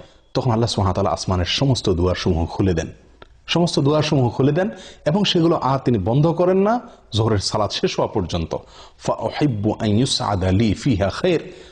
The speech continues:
তো আমি চাই, আমার কাছে ভালো লাগে, আমার পছন্দ হয় যে এই সময়ে আল্লাহ যখন আসমানের দুয়ারসমূহ খুলে দেন, এই সময়ে আমার কোনো নেক আমল যেন উপরে ওঠে, সেজন্য আমি নিয়মিত এই চার রাকাত সুন্নাত আদায় করে থাকি।" প্রিয়,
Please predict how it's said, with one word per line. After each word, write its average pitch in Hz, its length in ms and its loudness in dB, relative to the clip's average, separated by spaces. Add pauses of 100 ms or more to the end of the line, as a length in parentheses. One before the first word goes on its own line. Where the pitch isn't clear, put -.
(140)
তো - 120 -2
আমি 139 180 2
চাই, 107 400 0 (580)
আমার 156 180 0
কাছে 131 240 -2
ভালো 104 240 2
লাগে, 95 320 2 (480)
আমার 123 160 0 (100)
পছন্দ 185 360 0
হয় 107 260 0 (380)
যে 101 260 2 (120)
এই 156 120 4
সময়ে 160 460 0 (340)
আল্লাহ 123 240 0
যখন 104 240 -2
আসমানের 92 340 0
দুয়ারসমূহ 90 540 0
খুলে 113 300 0
দেন, 127 240 0 (440)
এই 147 100 0
সময়ে 180 440 0
আমার 143 300 0
কোনো 123 220 0
নেক 98 260 0
আমল 135 260 2
যেন 107 180 2
উপরে 80 320 0
ওঠে, 69 300 -2 (260)
সেজন্য 185 360 0
আমি 175 140 4
নিয়মিত 92 420 2 (280)
এই 104 160 -2
চার 85 240 -2
রাকাত 80 180 -4
সুন্নাত 85 300 -2
আদায় 92 180 0
করে - 180 -4
থাকি।" - 260 -10 (340)
প্রিয়, 101 180 2